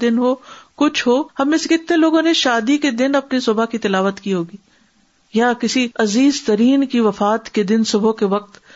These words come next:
غم میں مارے ڈوبے ہوئے اٹھ کے قرآن کھول کے پڑھا ہوگا۔ تو ہمارا تو قرآن سے تعلق ہی ہے، بس جب تک کوئی زبردستی ہمیں جوڑ کے رکھے تو ٹھیک ہے، ورنہ اپنے اون پہ، یعنی استقامت یہ نہیں کہ جب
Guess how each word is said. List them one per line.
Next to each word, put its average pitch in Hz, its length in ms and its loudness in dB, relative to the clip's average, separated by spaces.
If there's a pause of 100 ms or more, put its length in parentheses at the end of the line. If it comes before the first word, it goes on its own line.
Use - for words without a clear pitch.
(200)
غم 233 340 2
میں 233 100 4
مارے 202 360 2
ڈوبے 190 340 2
ہوئے 196 320 2 (400)
اٹھ 202 120 -2
کے 214 100 -2
قرآن 196 360 0
کھول 185 220 2
کے 190 120 -2
پڑھا 185 220 0
ہوگا۔ 175 260 -2 (460)
تو 208 100 0
ہمارا 233 260 0
تو 277 140 -2
قرآن 247 260 0
سے 262 140 -4
تعلق 277 400 -2
ہی 285 120 -2
ہے، 247 180 -4
بس 220 200 -2
جب 233 80 0 (100)
تک 262 140 -2
کوئی 240 140 -2
زبردستی 208 540 -2
ہمیں 214 140 0
جوڑ 196 240 0
کے 202 120 -4
رکھے 208 280 -6 (800)
تو 202 140 -4
ٹھیک 233 300 -2
ہے، 214 80 2
ورنہ 202 280 -2 (120)
اپنے 294 320 -2
اون 330 260 2
پہ، 302 100 -2 (420)
یعنی 277 140 0
استقامت 302 560 -2
یہ 330 140 2
نہیں 339 160 -2
کہ 330 140 0
جب 277 180 -2